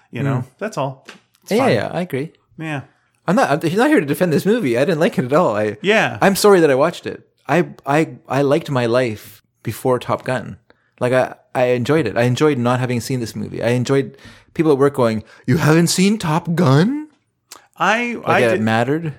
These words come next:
Speaker 1: I thought, like, the, uh, I thought the flying sequences were, were okay. I thought they, they,
Speaker 2: Yep,
Speaker 1: they
Speaker 2: I'll
Speaker 1: looked,
Speaker 2: agree with you.
Speaker 1: they looked good. Um,
Speaker 2: I like the sequences on the aircraft carrier when they're showing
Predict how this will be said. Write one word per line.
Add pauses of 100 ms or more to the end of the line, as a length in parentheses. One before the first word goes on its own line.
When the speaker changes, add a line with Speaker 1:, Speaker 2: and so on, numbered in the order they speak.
(100)
Speaker 1:
I
thought,
like,
the,
uh,
I
thought
the
flying
sequences
were,
were
okay. (300)
I
thought
they,
they,
Speaker 2:
Yep,
Speaker 1:
they
Speaker 2:
I'll
Speaker 1:
looked,
Speaker 2:
agree
with
you.
Speaker 1:
they
looked
good. (340)
Um, (120)
Speaker 2:
I
like
the
sequences
on
the
aircraft
carrier
when
they're
showing